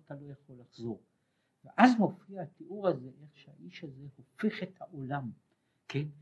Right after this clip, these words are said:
והופך את עצמו בתוך, בתוך ההרגשה, מפני שהוא חשב, זאת אומרת,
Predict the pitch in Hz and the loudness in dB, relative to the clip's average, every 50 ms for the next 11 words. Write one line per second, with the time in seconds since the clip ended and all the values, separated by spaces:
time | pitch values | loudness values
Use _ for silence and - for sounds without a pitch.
0 | - _ _ - 117 127 127 - - _ _ - 185 190 190 196 180 - - 143 | -20 _ _ -10 -10 -8 -8 -10 -14 _ _ -12 -12 -10 -8 -10 -12 -12 -16 -20
1 | - - - - 175 185 214 240 233 139 196 - - _ - 180 180 _ _ 190 | -20 -20 -20 -14 -12 -10 -10 -10 -12 -12 -14 -16 -20 _ -20 -20 -20 _ _ -20
2 | 156 143 143 _ 190 185 - - 190 170 156 151 160 - - - 175 151 139 - | -20 -20 -20 _ -20 -20 -20 -20 -20 -20 -20 -20 -20 -20 -16 -12 -6 -6 -6 -4
3 | - - 151 170 247 311 330 - - - 180 175 180 - - - 160 - - 175 | 2 6 8 10 10 10 8 6 8 8 8 8 8 6 6 6 6 8 10 12
4 | 175 151 117 117 - - _ _ _ _ _ _ _ _ _ _ _ 196 190 - | 12 12 12 10 6 -4 _ _ _ _ _ _ _ _ _ _ _ -8 -8 -8